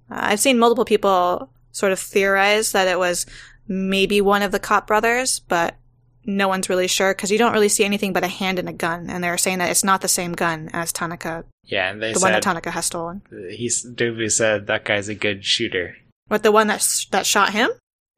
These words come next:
Speaker 2: Right.
Speaker 1: Yeah.
Speaker 2: So,
Speaker 1: I don't know.
Speaker 2: I don't know. I feel like it's not the younger brother.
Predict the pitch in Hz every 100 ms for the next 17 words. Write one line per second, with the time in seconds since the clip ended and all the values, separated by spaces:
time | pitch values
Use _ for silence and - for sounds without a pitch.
0 | - 104 92 - _ _ - 175 180 -
1 | - _ - 95 135 247 392 _ _ 101
2 | 95 92 92 113 - 135 127 123 117 -
3 | 104 104 110 90 95 95 87 85 -